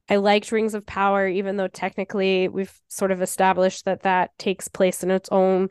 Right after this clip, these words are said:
weird sort of fan fiction-esque <laughs> world, but I still liked that.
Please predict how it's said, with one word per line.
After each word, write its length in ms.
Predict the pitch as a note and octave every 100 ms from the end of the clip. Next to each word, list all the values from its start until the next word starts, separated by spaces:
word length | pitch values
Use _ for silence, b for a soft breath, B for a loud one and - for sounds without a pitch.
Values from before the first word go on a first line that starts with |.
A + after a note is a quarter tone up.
| -
weird 360 | G#3+ G3+ G3 F#3+
sort 240 | - G3
of 80 | F#3+
fan 320 | - F#3+ F#3+
fiction-esque 760 | G3 G3 - E3+ G3+ - - G#3
<laughs> 40 |
world, 380 | A3+ G#3+ G#3+ G3+
but 140 | G#3
I 60 | -
still 320 | - - G#3+
liked 440 | G#3 G#3 G#3 - -
that. 280 | G3 G3